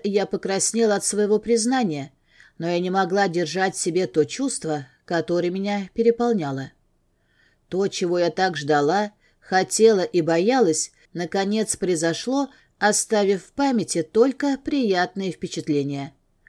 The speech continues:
Могла ли я подумать, что наш первый раз случится именно так? Никогда. Я почему-то была уверена, что это будет нарочито романтично, как обычно принято у людей. Постель с лепестками роз,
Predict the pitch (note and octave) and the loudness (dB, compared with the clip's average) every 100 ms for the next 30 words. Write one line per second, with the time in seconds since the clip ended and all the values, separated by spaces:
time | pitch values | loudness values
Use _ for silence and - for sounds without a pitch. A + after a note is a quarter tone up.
0 | _ _ D#3 E3 D#3+ F3+ G3 F3+ E3+ D#3+ | _ _ -4 0 2 2 4 4 4 2
1 | D#3 D#3 A3+ G3 C#3+ - - - - G#3 | 2 4 2 2 -4 -10 -20 -20 -4 -2
2 | G3+ G3 - G3+ G3 F#3+ G3+ G3 G3 - | 0 -2 -2 -2 0 0 0 0 -2 -6
3 | - A3+ G#3+ A#3+ A#3 A#3 A#3 A#3 A#3+ A#3+ | -2 -2 0 0 0 -2 0 0 0 -2
4 | - C#3 C3 _ _ _ _ - C#3 D3 | -4 -6 -6 _ _ _ _ -14 -12 -10
5 | C#3 C#3+ G#3 F#3+ _ _ _ _ _ _ | -8 -4 -2 -4 _ _ _ _ _ _
6 | _ F#3+ F3 F#3+ G#3 F#3+ G3 F#3+ G3+ F3 | _ -2 0 2 0 -4 -4 -4 -2 0
7 | E3+ E3+ D#3+ D#3+ C#3 C#3+ D3 G#3 A3 - | 2 2 2 0 2 2 2 0 -4 -2
8 | E3+ E3+ D#3+ F3+ F#3+ - F3 E3 C#3+ - | -2 0 -2 -2 -4 -6 -4 -4 -4 -6
9 | F3 E3 E3+ F3 F#3+ F#3 C4 - C#3+ C3 | -8 -6 -6 -4 -6 -6 -8 -8 -12 -12
10 | _ _ _ _ - C#4+ A#3+ A3+ G#3+ - | _ _ _ _ -6 -2 2 4 4 0
11 | G#3 G3+ G3 G3+ F#3+ G#3+ G#3 A3 A#3+ D#3 | -4 -4 -4 -4 -2 -2 0 0 0 -2
12 | C#3 B2 _ _ _ _ _ - D#3 - | -4 -6 _ _ _ _ _ -4 -4 -2
13 | C4 C4+ A#3 D#3 D3+ - - C#3+ C#3 C3+ | -2 0 0 0 0 -2 -4 -4 -2 -2
14 | E3+ A#3 A3+ - | 4 6 6 0